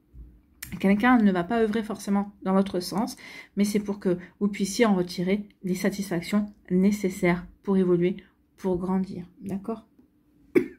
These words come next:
Donc si le coyote s'adresse à vous, c'est le moment d'accorder une attention particulière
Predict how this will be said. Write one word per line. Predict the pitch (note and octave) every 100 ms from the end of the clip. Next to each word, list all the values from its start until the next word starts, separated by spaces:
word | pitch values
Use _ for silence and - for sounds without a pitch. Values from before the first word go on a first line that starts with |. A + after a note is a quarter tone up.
| G3 - - _ - - - - _ B3
Donc | C4+
si | C4+
le | E4+ E4+
coyote | D#4 D#4
s'adresse | D#4+ A#3+ B3+ C4
à | B3
vous, | D#4
c'est | -
le | A3+
moment | A3+ A#3
d'accorder | G#3 C#4 D4+ B3+ B3
une | B3
attention | G#3+ G#3+ G#3 - F#3+
particulière | C#4 C#4 - - G#3 A3+